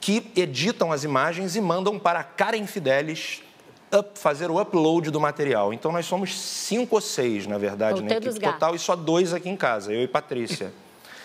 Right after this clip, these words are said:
Speaker 1: É, eu, Patrícia, os gatos e os cachorros aqui em casa.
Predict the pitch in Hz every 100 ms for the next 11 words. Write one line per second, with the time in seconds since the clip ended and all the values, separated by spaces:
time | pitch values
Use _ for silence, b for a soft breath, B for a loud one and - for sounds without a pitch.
0 | B B 117 104 98 131 139 139 135 135
1 | 131 117 131 - 135 - 135 135 131 139
2 | 139 156 160 107 95 87